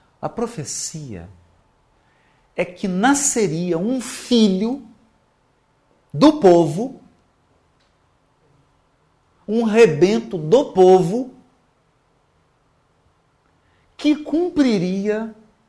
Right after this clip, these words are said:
toda a aliança. O povo não deu conta.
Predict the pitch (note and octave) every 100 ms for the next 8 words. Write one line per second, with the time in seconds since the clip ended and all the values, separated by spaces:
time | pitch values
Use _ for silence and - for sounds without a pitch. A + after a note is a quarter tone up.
0 | _ _ _ - G3 G3+ G3+ B2+ A#2 G2
1 | F2 G2+ G2 F#2 F2+ E2 D#2 D#2+ - -
2 | - _ _ _ _ _ _ _ _ _
3 | _ _ _ _ _ _ _ _ _ _
4 | _ _ _ _ _ _ _ _ _ _
5 | - D#4 - A3+ B3+ D#4 D4+ E4+ E4+ F4+
6 | F#4+ B3 D3 -